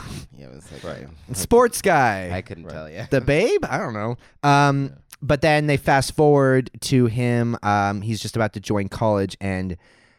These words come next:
Speaker 3: I believe his dad's doing, uh, what is it, sit-ins or, or walk-ins?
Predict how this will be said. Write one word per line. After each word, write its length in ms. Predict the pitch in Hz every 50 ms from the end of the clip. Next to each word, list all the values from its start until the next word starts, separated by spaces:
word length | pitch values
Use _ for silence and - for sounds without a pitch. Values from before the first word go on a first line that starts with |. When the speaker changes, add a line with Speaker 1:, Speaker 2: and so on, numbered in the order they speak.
| _ _ _ _ _ _
Speaker 3:
I 80 | - 113
believe 600 | 90 82 107 107 107 110 127 151 175 185 185 165
his 180 | 170 139 117
dad's 380 | 107 98 123 110 117 120 117 -
doing, 460 | - 123 113 107 104 98 98 95 90 -
uh, 140 | - 95 90
what 260 | 87 - - 107 104
is 80 | 98 82
it, 100 | 92 -
sit-ins 500 | - - - 120 113 120 127 131 127 113
or, 280 | 117 104 101 98 98 -
or 100 | - 98 95
walk-ins? 760 | 95 104 107 113 - - 120 113 113 110 110 107 107 - -